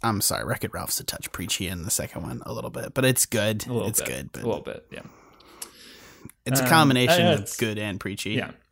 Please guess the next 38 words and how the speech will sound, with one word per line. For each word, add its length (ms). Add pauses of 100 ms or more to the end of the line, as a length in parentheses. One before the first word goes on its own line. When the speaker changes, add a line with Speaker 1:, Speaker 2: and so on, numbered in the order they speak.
(880)
Speaker 2:
Yeah. 180 (760)
Speaker 1:
That's, 240
that's 220
Speaker 2:
Combination 400
of 80
what? 180 (100)
Speaker 1:
a 60
combination 560
Speaker 2:
The, 60
Speaker 1:
of 60
Speaker 2:
of 60
Speaker 1:
both 240
being 240
good 240
and 320
preachy. 340
You 200
can 180
be 100
both. 360
Speaker 2:
Good 160
and, 380
yeah. 80 (480)
Yeah. 180
Speaker 1:
Yeah. 120 (500)
Speaker 2:
That's, 360
I 40
mean, 140
that's 280
maybe 240
just 300
kinda 180
how 80
I 80
feel 180
about 200
this 160
season 400